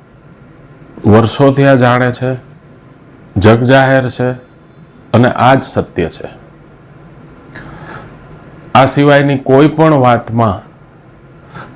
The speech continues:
વર્તમાન ગાદીપતિ પૂજ્ય શ્રી રઘુરામ બાપા તથા પૂજ્ય બાપાના પરિવારનું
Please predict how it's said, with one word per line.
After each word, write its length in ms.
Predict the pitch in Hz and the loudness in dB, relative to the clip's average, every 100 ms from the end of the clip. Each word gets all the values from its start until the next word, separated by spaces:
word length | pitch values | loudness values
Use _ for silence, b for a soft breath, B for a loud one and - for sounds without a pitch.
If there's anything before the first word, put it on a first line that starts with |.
| 104 | 2
વર્તમાન 540 | 110 123 139 143 135 | 2 0 0 2 2
ગાદીપતિ 600 | 123 120 127 127 123 131 | 2 2 0 -2 0 0
પૂજ્ય 520 | 127 - 117 113 127 | -2 -2 0 2 0
શ્રી 380 | 120 120 117 120 - - - | 0 0 2 0 -4 -16 -6
રઘુરામ 540 | 98 98 113 120 120 | -2 0 2 2 0
બાપા 340 | 120 113 120 123 | 0 -2 0 -2
તથા 340 | 117 107 110 | -2 -2 -2
પૂજ્ય 360 | 104 107 101 104 | -2 -4 0 0
બાપાના 580 | 98 98 104 107 104 101 | 0 -2 0 0 0 -4
પરિવારનું 840 | - 113 104 101 95 92 95 104 | -4 -2 0 0 0 -2 -4 -6